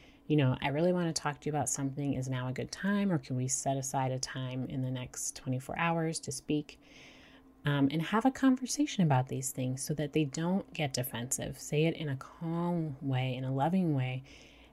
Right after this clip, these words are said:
and remind yourself of your spouse's positive qualities. Find gratitude for those positive qualities and actions, even if you're not seeing the actions you want to see.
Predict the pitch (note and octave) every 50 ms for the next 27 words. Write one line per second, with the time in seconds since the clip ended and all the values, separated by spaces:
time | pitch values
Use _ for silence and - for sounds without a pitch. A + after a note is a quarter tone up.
0 | - - - D3+ D3 D3 D3 D3 - - - - _ _ - - - D#3 D#3 D#3+
1 | D#3+ D#3 D3+ D#3 F#3 A3+ B3 B3 A#3 F#3 D#3 C#3+ C3+ - - C3 C3+ C3 - -
2 | D#3 D3 D#3 E3+ F#3 G3+ G#3 G3+ F3+ D#3+ - - - C3+ B2+ C3+ C3 - C3+ C3+
3 | C3+ - - - C#3+ C#3+ C3+ C3+ C3+ C#3 C3 C3 - - - B2 B2 B2+ C3 B2+
4 | B2 A#2+ A#2 - - - - - - - - - - - - - - - E3 D3+
5 | D#3 D#3 D3+ C3+ - D3+ D3 D3+ D3+ D#3 F3 G#3 A3 G#3+ G3 - - D3 C3+ C3
6 | B2+ - - C3 B2 A#2+ A#2+ A#2+ - - C#3+ B2 B2+ B2+ B2 B2 A#2+ A#2+ - -
7 | C3+ B2+ B2 B2 C3 B2+ B2+ B2 B2 - - - C#3 C#3 C#3 - - C#3 C3 C3
8 | C3+ C3+ - - C3+ B2+ B2 A#2+ - - - F3 F#3 F#3+ G3 - F#3 F3+ E3 C3+
9 | - - D3 C#3 C#3 C3+ C3 C3 - - - C3+ C3+ C#3 C3+ C3 C3 - C3 B2+
10 | B2+ - - D3+ C#3+ C#3 C3+ C#3 C3+ C3+ C3 B2+ B2+ C3 C3 - - - - E3
11 | G#3+ C4 C#4 C#4